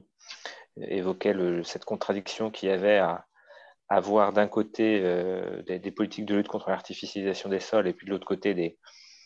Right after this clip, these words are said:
politiques de soutien à la logistique dont on sait qu'elle s'accompagne de plus en plus, euh, de construction, euh,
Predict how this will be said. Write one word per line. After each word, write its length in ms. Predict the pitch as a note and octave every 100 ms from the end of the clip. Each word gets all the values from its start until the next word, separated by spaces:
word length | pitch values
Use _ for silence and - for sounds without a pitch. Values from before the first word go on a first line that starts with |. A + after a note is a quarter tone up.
| - - _ _ -
politiques 580 | A#2 A#2 A2+ C3 A#2 -
de 80 |
soutien 540 | G2 - B2 - C3+ A#2+
à 220 | G2+ F#2+
la 160 | G2 G#2
logistique 560 | G#2+ G#2 G#2 - B2
dont 160 | A2+ G#2+ A2+
on 80 |
sait 260 | G#2+ - B2
qu'elle 240 | G2 F#2
s'accompagne 500 | - G2+ G2+ F#2+ A2
de 80 | G2+
plus 220 | F#2+ G2+
en 100 | G#2
plus, 440 | F#2 - A2 - -
euh, 160 | E2+ E2+
de 120 | F2
construction, 720 | - A2 - - - A2
euh, 60 | G#2